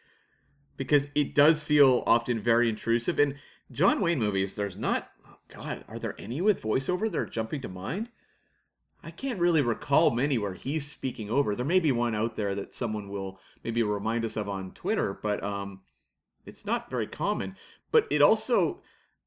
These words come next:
a lot of his voiceover, as you said, like, you have the feverish sequence with the obituary earlier, you have all these ties to this story, The Devil and Daniel Webster,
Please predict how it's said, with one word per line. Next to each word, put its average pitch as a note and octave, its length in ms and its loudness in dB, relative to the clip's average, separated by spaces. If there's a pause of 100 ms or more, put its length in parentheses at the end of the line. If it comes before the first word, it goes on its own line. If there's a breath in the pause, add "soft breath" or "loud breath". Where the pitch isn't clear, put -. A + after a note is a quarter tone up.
a D3 100 8
lot D3 280 8
of D#3+ 140 4
his C#3+ 500 2
voiceover, D#3+ 600 2 (300)
as C#3 200 6
you A#2+ 100 2
said, C3 220 4
like, G2 160 -4
you A2+ 80 0
have A#2+ 200 4
the A2 80 -2
feverish A2+ 720 0 (200)
sequence A2+ 400 -4
with G2+ 100 -10
the A2 100 2
obituary G#2+ 680 2
earlier, G2+ 380 0
you G#2 200 -2
have A#2 400 0
all C3 80 2
these C3+ 160 0
ties B2 320 2
to B2 120 -6
this G#2+ 200 -4
story, B2 320 0
The G#2 180 -4
Devil A2+ 320 0
and G2 100 -4
Daniel G#2 340 -2
Webster, A2+ 560 -2